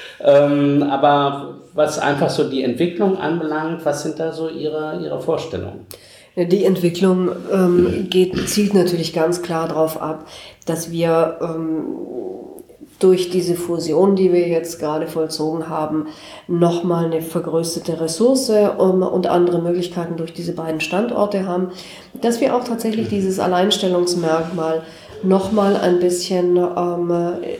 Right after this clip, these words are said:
Speaker 2: effizienter nach außen tragen können. Das heißt, bevor wir es effizient nach außen tragen können, ähm, müssen wir es natürlich und wollen wir es vor allem auch, ähm, über unsere Veranstaltungsebenen, ähm, seien die nun, äh,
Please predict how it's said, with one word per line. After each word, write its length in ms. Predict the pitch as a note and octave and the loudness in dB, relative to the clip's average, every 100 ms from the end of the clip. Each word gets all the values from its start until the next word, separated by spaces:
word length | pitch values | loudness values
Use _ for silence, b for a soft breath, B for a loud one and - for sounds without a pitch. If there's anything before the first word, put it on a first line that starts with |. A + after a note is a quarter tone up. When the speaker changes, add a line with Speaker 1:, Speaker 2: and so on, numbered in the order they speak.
| - | -2
Speaker 2:
effizienter 640 | F#3 G3 G3+ F#3 F#3+ F#3+ | 0 0 0 0 2 2
nach 160 | F3+ F3 | -2 0
außen 340 | C3+ D#3+ E3 | 0 0 -2
tragen 400 | - C#3+ C3+ D#3 | -2 -4 -2 -4
können. 340 | - D#3+ D#3 D3+ B B B _ - | -2 -2 -2 -4 B B B _ 0
Das 200 | F#3+ G3 | 2 4
heißt, 480 | F#3+ F#3+ - - G3 | 4 2 -4 -2 0
bevor 300 | F#3+ G#3+ G#3 | 2 4 4
wir 80 | |
es 100 | G3 | 2
effizient 480 | - F#3 G3 F#3+ F#3 | 0 0 0 0 0
nach 120 | F3 | 0
außen 300 | C#3+ G#3+ G#3+ | 2 2 0
tragen 300 | F#3 F3 F3+ | -2 0 0
können, 380 | F3+ F3+ F#3 F#3+ B B B _ G3 | 0 0 0 -2 B B B _ -2
ähm, 460 | F#3+ F#3+ - G3+ | 0 0 -2 0
müssen 320 | G3+ G3+ G#3+ F#3+ | 2 2 0 2
wir 100 | F#3+ | 2
es 100 | F#3+ | 2
natürlich 380 | F#3+ G3 F#3+ | 2 0 -2
und 160 | F3 E3+ | -4 -2
wollen 300 | E3 G3 G#3 | 2 4 4
wir 100 | F3+ | 2
es 100 | G#3+ | 0
vor 200 | G#3+ - | -4 -4
allem 260 | E3+ F3 F#3 | -2 0 0
auch, 400 | E3+ F3 F3 F3 | 0 -2 -2 -4
ähm, 240 | F3 F3 | 0 0
über 260 | - F3 F3 | 0 0 2
unsere 260 | F3 F3 F3 | 2 0 -2
Veranstaltungsebenen, 1300 | E3+ - E3 E3+ E3 E3+ E3 - E3 D#3+ E3 D#3+ B B B B | -4 -4 -4 -4 -2 -4 -4 -4 -2 0 -2 -4 B B B B
ähm, 200 | E3+ E3+ E3+ | -4 -2 -2
seien 420 | - F3 F3 F3 | 0 2 4 4
die 160 | F3 E3 | 2 0
nun, 380 | E3 E3 D#3+ | -2 0 0
äh, 80 | D#3 | 0